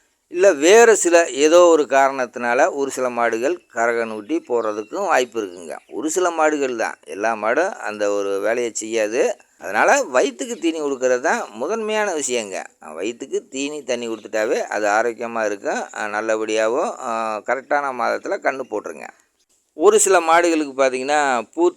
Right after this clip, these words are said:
தெரியுது அப்படிம்பாங்க, அல்லது அடி தள்ளுது அப்படிம்பாங்க.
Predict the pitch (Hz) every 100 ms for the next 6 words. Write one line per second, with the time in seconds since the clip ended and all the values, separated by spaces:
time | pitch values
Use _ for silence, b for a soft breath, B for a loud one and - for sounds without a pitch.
0 | 143 131 127 120 120 110 110 110 110 117
1 | 139 - 110 110 113 98 127 160 - 127
2 | 117 110 110 104 104 98 98 98 107 143